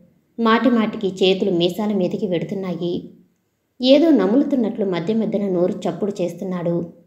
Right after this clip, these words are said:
ఆయన గారిని అంత ఉత్సాహపరుస్తున్న పుస్తకమేమిటా అని జిరాఫీలాగా తల పైకెత్తి పుస్తకం పేరు చదివాను. నీలకర్త. సరిగ్గా అప్పుడే పక్క బెంచి మీద నుంచి ఎవరో కేకేసి, "అన్నగారు,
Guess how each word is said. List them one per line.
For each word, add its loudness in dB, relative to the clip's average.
ఆయన 4
గారిని 2
అంత -2
ఉత్సాహపరుస్తున్న -2
పుస్తకమేమిటా -2
అని -2
జిరాఫీలాగా 2
తల -2
పైకెత్తి 0
పుస్తకం 2
పేరు 4
చదివాను. -2
నీలకర్త. -2
సరిగ్గా 2
అప్పుడే 0
పక్క -4
బెంచి 0
మీద 0
నుంచి 0
ఎవరో 0
కేకేసి, -2
"అన్నగారు, 2